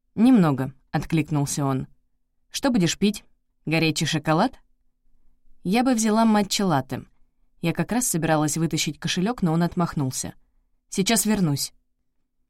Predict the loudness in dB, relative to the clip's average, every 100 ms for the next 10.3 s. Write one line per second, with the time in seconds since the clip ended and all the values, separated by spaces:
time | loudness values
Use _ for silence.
0 | _ _ 2 4 4 4 2 2 0 0
1 | 0 -2 0 0 -2 -4 -2 0 -2 0
2 | -2 0 0 0 0 -2 -4 -4 -6 -6
3 | _ _ _ _ _ _ _ -4 -2 0
4 | 0 2 2 0 0 0 0 0 0 0
5 | 2 0 -2 -6 -2 2 2 2 -2 -2
6 | -2 -2 0 0 -2 -4 -2 -2 -2 -4
7 | -4 -2 0 0 0 -2 -6 -14 _ _
8 | _ _ _ _ 0 2 2 0 -2 -4
9 | 0 0 2 0 -2 0 0 0 -2 -4
10 | -2 -2 -4